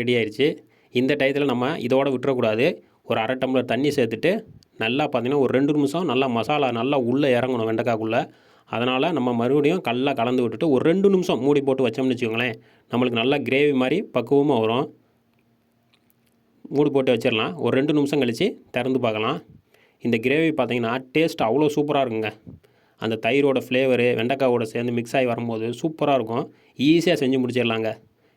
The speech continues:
இது பார்த்தீங்கன்னா சப்பாத்தி, பூரிக்கு, தோசைக்கு கூட வச்சு சாப்பிடலாம், அவ்வளோ டேஸ்டா இருக்கும். பார்த்தீங்கன்னா ரெடி ஆயிடுச்சு. இப்படி தான் இருக்கும், நல்லா காரசாரமா இருக்கும். இதுக்கு வந்து முறுக்கு வடகம்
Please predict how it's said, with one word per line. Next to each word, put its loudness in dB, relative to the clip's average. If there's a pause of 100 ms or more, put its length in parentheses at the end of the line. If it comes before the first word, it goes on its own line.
(160)
இது 0
பார்த்தீங்கன்னா 0
சப்பாத்தி, -2 (160)
பூரிக்கு, 2 (160)
தோசைக்கு 0
கூட 0
வச்சு 0
சாப்பிடலாம், -2
அவ்வளோ 2 (120)
டேஸ்டா 0
இருக்கும். -4 (920)
பார்த்தீங்கன்னா 0
ரெடி 2
ஆயிடுச்சு. 0 (240)
இப்படி -2
தான் 2
இருக்கும், -2 (180)
நல்லா 0 (100)
காரசாரமா -2
இருக்கும். -2 (540)
இதுக்கு 0
வந்து 2
முறுக்கு 2
வடகம் 0